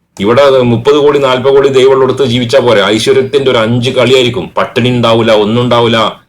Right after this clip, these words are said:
എന്തിന്? സൗദി അറേബ്യയിലത്തെ ആൾക്കാർ വരെ തിരിച്ച് ഇങ്ങോട്ട് വരും, ഇന്ത്യയിലേക്ക് വന്നിട്ട് ഒക്കെ എല്ലാം, എല്ലാം അങ്ങനെ, അങ്ങനെ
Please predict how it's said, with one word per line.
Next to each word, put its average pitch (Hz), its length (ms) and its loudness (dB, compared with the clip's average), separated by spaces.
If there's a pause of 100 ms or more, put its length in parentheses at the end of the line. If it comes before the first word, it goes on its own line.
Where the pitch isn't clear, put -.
(320)
എന്തിന്? 123 480 0 (420)
സൗദി 101 220 0
അറേബ്യയിലത്തെ 131 320 2
ആൾക്കാർ 127 280 2
വരെ 131 220 2
തിരിച്ച് 117 320 -2
ഇങ്ങോട്ട് 127 220 0
വരും, 113 300 2
ഇന്ത്യയിലേക്ക് 120 500 0
വന്നിട്ട് 123 340 -2
ഒക്കെ 123 240 -2
എല്ലാം, 117 420 0
എല്ലാം 110 200 -2
അങ്ങനെ, 120 200 -2
അങ്ങനെ 117 240 -2